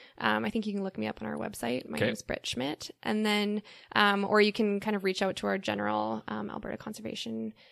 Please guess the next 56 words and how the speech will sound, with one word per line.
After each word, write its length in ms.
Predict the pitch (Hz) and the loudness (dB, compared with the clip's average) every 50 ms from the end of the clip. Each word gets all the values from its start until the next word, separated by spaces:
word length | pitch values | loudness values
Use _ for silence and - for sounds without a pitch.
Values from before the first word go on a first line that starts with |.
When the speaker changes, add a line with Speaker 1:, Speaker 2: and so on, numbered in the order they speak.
| - _ - | -20 _ -10
Speaker 1:
uh, 200 | - 214 107 - - | -8 -8 -6 -6 -4
email 380 | - - 208 208 202 202 202 - | -2 -2 -2 0 0 -2 -2 -2
line 300 | 208 202 202 208 208 208 | -4 -4 -4 -4 -6 -6
or 200 | - 196 180 196 | -6 -6 -6 -8
phone 200 | - - - - | -8 -8 -6 -6
number, 340 | - - - - - - | -6 -4 -4 -2 -2 -2
which 220 | 208 - - - - | -4 -4 -6 -8 -8
is 100 | - 202 | -8 -8
all 100 | - - - | -8 -8 -8
on 80 | 220 | -8
our 120 | - - 104 | -8 -6 -8
website. 280 | - - - - - - - - - - | -8 -8 -8 -10 -10 -10 -14 -20 -12 -6
Speaker 2:
Okay. 220 | - 104 - 90 - - | -6 -2 -2 -2 -2 -2
So 120 | - 104 | -4 -2
basically, 320 | 92 104 107 107 - 120 104 | 2 2 2 4 4 2 2
if 80 | 92 | 4
you 80 | 107 110 | 2 2
catch 260 | - - 117 110 - | 4 4 4 4 4
one, 200 | 117 113 110 104 | 2 2 2 2
just, 200 | 95 104 - - | 0 0 0 0
like, 200 | 104 92 90 - - - - | 0 -2 -4 -4 -10 -18 -14
shoot 180 | - - 110 98 | -10 -8 -8 -6
you 80 | 107 98 | -4 -2
guys 160 | 92 95 - | -2 -2 -2
an 80 | 104 | -4
email 300 | 95 92 90 90 90 87 87 87 87 | -6 -6 -6 -6 -6 -6 -6 -6 -8
or 80 | 87 | -6
something, 380 | 85 - 104 95 87 - 95 90 | -4 -4 -4 -4 -4 -4 -6 -6
just 200 | 85 92 - - | -2 0 2 2
so 80 | - 98 | 2 2
you 120 | 92 95 | 0 0
know, 380 | 101 104 107 101 95 95 - - _ - | 2 4 6 6 4 2 0 -6 _ -4
like, 120 | 107 95 | -4 0
'cause 80 | - 320 | 4 8
Speaker 1:
Yeah. 240 | 302 262 240 208 202 | 10 10 10 10 8
Speaker 2:
you, 80 | - | 6
you 60 | 254 127 | 8 8
might 140 | 123 120 107 | 8 8 8
be 60 | 117 | 6
the 80 | 107 110 | 2 4
first 240 | - 113 110 - | 2 2 2 2
person 220 | - 107 101 92 95 | 2 -2 -2 -2 -4
to 80 | 92 | -6
catch 220 | - 104 95 - - | -4 -4 -4 -2 -2
one 140 | 101 90 90 | -4 -6 -4
in 80 | 90 90 | -6 -6
that 240 | 90 87 92 - - _ _ _ - - | -8 -8 -8 -10 -14 _ _ _ -8 -4
Speaker 1:
In 100 | 110 98 | -2 0
Speaker 2:
area. 260 | - 180 - 165 - | 0 0 -2 -4 -6
Speaker 1:
a 40 | - | -8
certain 320 | - - 208 139 95 - | -8 -8 -8 -8 -6 -8
area. 320 | - 110 - - - 113 - | -8 -8 -8 -8 -8 -8 -4
Yeah, 120 | - 104 98 | 0 2 2
Speaker 2:
Yeah. 120 | 90 87 | 2 2
Okay. 80 | - 110 | -2 -4
Speaker 1:
exactly. 480 | 110 - 127 - 143 143 - - 240 | -4 -4 -2 -2 -2 -2 -2 -8 -12